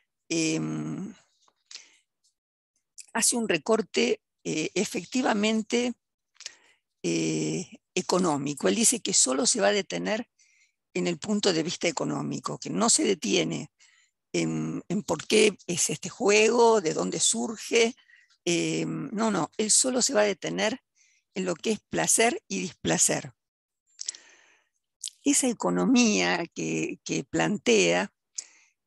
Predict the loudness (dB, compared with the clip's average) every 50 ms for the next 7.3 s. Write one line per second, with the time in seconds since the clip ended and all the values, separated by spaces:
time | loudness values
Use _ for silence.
0 | _ -8 -8 -6 -4 -2 -2 -2 -2 -2 -4 -4 -2 0 0 2 4 2 2 2
1 | 0 -2 _ -4 -2 -2 -2 0 -2 -2 -2 0 0 2 2 2 2 0 -2 -2
2 | -2 -2 -4 -6 _ -14 -10 -6 -4 -2 0 0 0 2 0 0 -2 -2 -4 -4
3 | -4 -4 -2 -2 0 0 0 0 0 0 -2 -2 -4 -8 _ _ _ _ _ _
4 | _ _ _ _ _ _ _ -2 -2 0 0 2 2 2 2 2 0 0 -2 -4
5 | -6 -6 -6 -4 -2 -2 0 0 2 2 2 4 4 2 2 2 2 0 0 -2
6 | -2 -2 -2 -2 0 -2 -2 -2 -2 -6 -8 -8 -6 -6 -6 -6 -6 -4 -4 -6
7 | -4 -4 -4 -4 -4 -6 -6